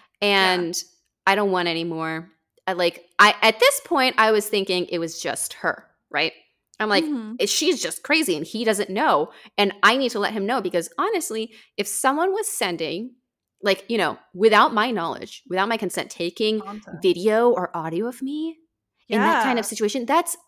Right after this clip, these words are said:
Speaker 1: a violation. That is illegal,
Speaker 2: Yeah,
Speaker 1: isn't
Speaker 2: yeah,
Speaker 1: it?
Speaker 2: I'd be petrified. Yeah.
Speaker 1: Yeah, I'd be, I'm, that's, like, my worst night-, I think that's anyone's worst nightmare, especially as a woman.
Speaker 2: Yeah.
Speaker 1: So I was like, "Oh,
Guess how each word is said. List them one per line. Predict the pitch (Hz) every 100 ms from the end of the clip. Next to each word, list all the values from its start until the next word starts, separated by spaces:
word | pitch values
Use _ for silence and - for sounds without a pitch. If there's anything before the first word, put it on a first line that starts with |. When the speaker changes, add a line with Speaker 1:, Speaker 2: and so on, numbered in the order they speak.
| _ -
Speaker 1:
a |
violation. | 214 202 185 311 214 - - _ _ -
That | 320
is | 370
illegal, | 294 294 349 214
Speaker 2:
Yeah, | 208
Speaker 1:
isn't | 254
Speaker 2:
yeah, | 466
Speaker 1:
it? | 226
Speaker 2:
I'd |
be | 330
petrified. | 294 359 370 302 185 185
Yeah. | 208 370 269
Speaker 1:
Yeah, | 370 392
I'd | 269 381
be, | 349 -
I'm, | 349 226
that's, | 330 -
like, | 494
my | 392
worst | 240 180 180 -
night-, | -
I | 269
think | 403 330
that's | 339 - -
anyone's | 214 220 208
worst | 180 165 175
nightmare, | 160 170 170 -
especially | - 226 208
as | 175
a | 160
woman. | 170 170 180 _ _ _ _ _ _ -
Speaker 2:
Yeah. | 247 - _ _ -
Speaker 1:
So | -
I | 240
was | 254
like, | 233 -
"Oh, | 311